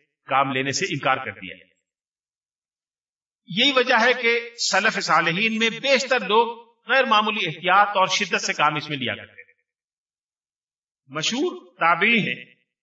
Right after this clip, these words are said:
جو تابعین میں بہت اونچا درجہ رکھتے ہیں، تابعین میں جو چند شخصیتیں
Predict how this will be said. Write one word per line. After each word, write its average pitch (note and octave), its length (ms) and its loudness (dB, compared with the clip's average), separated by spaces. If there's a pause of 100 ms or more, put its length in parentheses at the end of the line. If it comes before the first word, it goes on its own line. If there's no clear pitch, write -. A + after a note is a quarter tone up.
(100)
جو C3+ 220 -6
تابعین D3 520 2
میں F3+ 100 2
بہت G#3 260 2
اونچا G3+ 260 0
درجہ D#3 200 2
رکھتے C3+ 300 -2
ہیں، A2+ 320 -10 (840)
تابعین D3+ 480 2
میں F3 100 2
جو E3 140 0
چند G3+ 300 0
شخصیتیں E3+ 840 -2